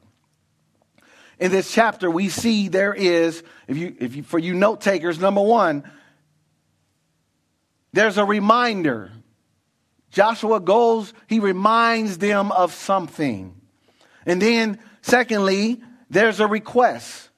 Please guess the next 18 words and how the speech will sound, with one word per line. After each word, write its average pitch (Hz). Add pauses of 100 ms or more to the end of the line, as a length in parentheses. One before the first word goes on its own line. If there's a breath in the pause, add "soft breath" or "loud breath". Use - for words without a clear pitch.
(160)
that 175
is 175
made. 190 (1500)
Thirdly, 202
there's 170
a 170
reception. 170
And 156
fourthly, 151 (300 loud breath)
there 175
is 156 (600)
rejection. 123 (1500 soft breath)
Joshua 214
reminds 196
them 190
of 170
how 196
their 175